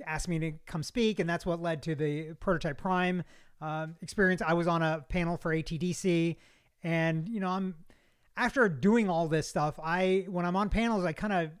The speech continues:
I, I tell you honestly what I think. Doesn't mean you have to listen to me, right? And I'm gonna tell you what I think.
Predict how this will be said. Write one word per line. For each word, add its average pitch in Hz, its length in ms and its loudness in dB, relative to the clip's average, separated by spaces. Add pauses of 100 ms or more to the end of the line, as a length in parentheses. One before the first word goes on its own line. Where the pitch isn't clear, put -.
(120)
I, 190 100 -14 (120)
I 196 60 -8
tell 269 140 -2
you 202 120 2
honestly 185 320 0
what 170 160 2
I 156 60 4
think. 202 360 -2 (360)
Doesn't 269 200 -2
mean 226 140 2
you 202 60 2
have 185 100 0
to - 80 -4
listen 160 280 0
to 143 120 -6
me, 120 220 -10 (320)
right? 156 180 -4
And 202 100 -4
I'm 214 80 -2
gonna 247 120 0
tell 220 160 2
you 208 80 0
what 180 120 2
I 170 120 4
think. 147 420 -6